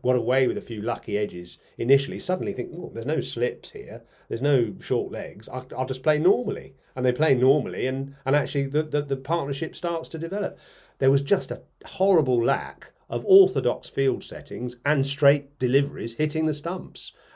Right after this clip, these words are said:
And, you know, it's funny, but when you are in that situation at times, you can't see the wood for the trees. When you're sitting on the sidelines and, you know, you're old and, and completely knackered, you can see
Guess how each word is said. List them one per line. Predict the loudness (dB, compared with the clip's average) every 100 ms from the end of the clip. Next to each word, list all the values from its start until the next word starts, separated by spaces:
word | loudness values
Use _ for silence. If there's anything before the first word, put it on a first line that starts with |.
| -2
And, | 0 0 -4 -8 _ _ -20 -18
you | -16 -14 -14 -16 -18 _ _ _ 4
know, | 6
it's | 6 0
funny, | 0 2 2
but | 2 -2 -4 _ _ _ 0
when | 2 4
you | 6 6
are | 4
in | 2 0
that | -4 -8
situation | -10 -8 -4 -4 -4
at | -8
times, | -4 0 0 -2 -8 -8 -8 -8
you | -8
can't | -4 -4 0
see | -2
the | 0
wood | -4
for | -6
the | -12
trees. | -8 -6 -6 -8 0
When | 4
you're | 6 4 0 -20 -10
sitting | -2 2 2
on | 2
the |
sidelines | 0 0 0 0 -2 -6 -6 -8
and, | -10 -12 _ _
you | -10
know, | -6 -4
you're | 0 4
old | 4 2
and, | -4 -8 -10 -12 -14
and | -10
completely | -8 -4 -4 -4
knackered, | -4 -4 -4 -6 -6 -10
you | -12
can | -8
see | -2 4 4 2 -10